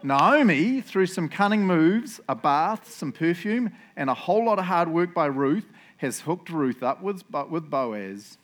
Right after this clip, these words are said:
But given the societal pressures of Ruth being a Moabitess, is the relationship doomed?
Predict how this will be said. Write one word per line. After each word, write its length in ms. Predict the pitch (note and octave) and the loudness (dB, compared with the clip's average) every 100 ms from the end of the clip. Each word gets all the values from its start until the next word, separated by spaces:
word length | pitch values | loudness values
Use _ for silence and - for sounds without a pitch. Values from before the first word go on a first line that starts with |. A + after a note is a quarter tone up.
| _ _ _ _ _ _ | _ _ _ _ _ _
But 420 | G#3 - - - - _ _ _ _ _ | -2 -2 -6 -16 -20 _ _ _ _ _
given 300 | - D3 D3+ | -2 0 0
the 60 | D3 | -2
societal 680 | - C3 - C3+ D3+ D#3+ F3 | -6 -12 -4 0 0 0 -2
pressures 480 | F3 E3 D3+ F3+ C#3+ | -4 -6 -4 -4 -6
of 140 | A#2+ | -4
Ruth 340 | C3 D3+ E3+ - | 0 0 -2 -6
being 200 | D#3+ D3 | -4 -2
a 80 | B2+ | 0
Moabitess, 1300 | B2+ C#3 D#3 C#3+ D3+ A#2+ - - C#3 F#2+ - - - _ _ _ - | 0 0 -2 -6 -8 -8 -14 -10 -8 -8 -14 -16 -18 _ _ _ -8
is 200 | C#3+ C#3 | -6 -2
the 80 | |
relationship 800 | D#3+ D3+ C#3+ C#3+ D3+ - D3+ C3+ | -2 0 -2 -4 -8 -8 -10 -8
doomed? 680 | - D#3 B2+ F#2+ E2+ C#2+ C#2+ | 0 0 0 -4 -12 -20 -20